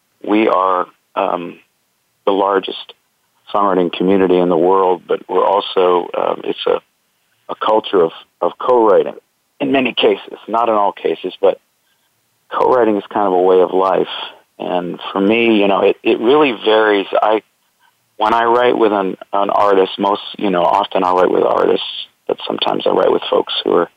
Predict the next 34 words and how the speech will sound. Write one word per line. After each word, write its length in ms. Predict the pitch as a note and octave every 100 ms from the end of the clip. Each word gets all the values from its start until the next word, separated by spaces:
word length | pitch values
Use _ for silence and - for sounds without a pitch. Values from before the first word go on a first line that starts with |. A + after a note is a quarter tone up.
| - - - - - - -
songwriter 480 | G#2+ G#2 G2+ F#2+ F#2
artists, 400 | F2+ E2+ F2+ - - -
you 120 | G2
know, 240 | F2 F2+
who 140 | F2+ F2+
are 80 | F2+
not 180 | F2+
necessarily 380 | D#2+ E2+ F#2 F2
recording. 640 | E2+ E2 - F#2 F2 E2+ E2 _ _ _ _ _ _ -
But 140 | F#2
if 100 | G2+ -
I 100 | C#2+
work 260 | B2+ B2
with 120 | A2+ -
somebody 300 | A2+ G#2+ G2+
who's 240 | G#2+ G2+
recording, 600 | F2 E2+ - - C#3 G#2+
I 100 | F#2+
try 320 | F#2+ - G2+ G2
to, 180 | F#2 - _ _ _ _ _ _ _
uh, 180 | - F#2+ -
first 180 | A2+ G#2+
of 140 | G2 F#2+
all, 180 | F2+
listen 320 | G2 G#2 - F#2
to 140 | F#2 -
some 140 | G2
of 160 | F#2+ F2
their 220 | F#2 F#2+
work 340 | F#2 F#2 F2+ - - - -
and 360 | F#2+ F2+ F2 -
to 100 | - F#2+
figure 320 | - B2+ A#2 G#2
out, 320 | G2 F#2+